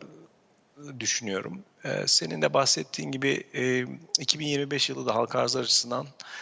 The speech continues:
hızlı bir şekilde başladı. Ben şimdiye kadar tamamlanan, e, halka arzlarda yaklaşık piyasadan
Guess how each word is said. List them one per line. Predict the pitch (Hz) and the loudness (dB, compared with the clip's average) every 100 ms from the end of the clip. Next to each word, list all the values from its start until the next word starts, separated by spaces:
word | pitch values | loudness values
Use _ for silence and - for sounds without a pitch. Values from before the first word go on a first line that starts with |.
| - - | -14 -10
hızlı | - 120 127 - | 0 0 0 0
bir | |
şekilde | 120 101 - 95 | 0 0 -2 -2
başladı. | 92 92 - 98 135 185 190 _ _ _ - | 0 2 0 0 -2 -4 -10 _ _ _ -2
Ben | 123 113 113 - - - | 2 2 -2 -12 -6 0
şimdiye | - 135 120 113 | 0 0 -2 0
kadar | 110 110 | 2 2
tamamlanan, | - 117 113 110 110 110 113 117 - | 2 0 2 0 2 2 0 -6 -6
e, | 113 113 110 - | -4 -2 -4 -6
halka | - 110 104 113 | 2 2 4 2
arzlarda | 107 101 110 123 | 2 2 2 4
yaklaşık | 110 - - - | 2 0 -2 -2
piyasadan | - 113 - 117 131 | -2 2 2 2 0